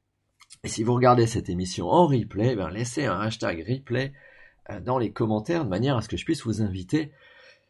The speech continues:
sur le groupe L'Essence du Contact, où je publie des conseils chaque semaine sur la manière de développer un réseau de contacts. Salut Anaïs, salut James, je suis content de vous voir, ça fait plaisir.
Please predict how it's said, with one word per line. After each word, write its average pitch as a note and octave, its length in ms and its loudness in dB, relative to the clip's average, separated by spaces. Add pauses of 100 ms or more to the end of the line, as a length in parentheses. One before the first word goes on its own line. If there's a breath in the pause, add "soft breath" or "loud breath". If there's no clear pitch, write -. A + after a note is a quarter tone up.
(120)
sur - 520 4
le B2 200 8
groupe F3 300 6
L'Essence C#3+ 600 4
du B2 140 -4
Contact, C3+ 600 -2
où C3+ 140 2
je B2+ 320 2 (120)
publie A2 300 -2
des A#2 140 2
conseils A#2 400 -4
chaque A#2 260 -4
semaine A#2+ 460 -4
sur A#2+ 160 -8
la F2+ 100 -4
manière G#2 300 -2
de F2+ 60 0
développer F#2 340 0
un C3 140 2
réseau A2 360 0
de - 60 -4
contacts. - 580 -10 (360 soft breath)
Salut C3 340 2
Anaïs, E3 580 4
salut E3+ 300 6
James, D#3+ 320 0
je C#3 60 -8
suis - 400 -6
content B2+ 340 -4
de A#2+ 80 -6
vous A#2 120 -4
voir, C3 520 -4 (420)
ça - 220 0
fait F3+ 160 0
plaisir. B2 540 -2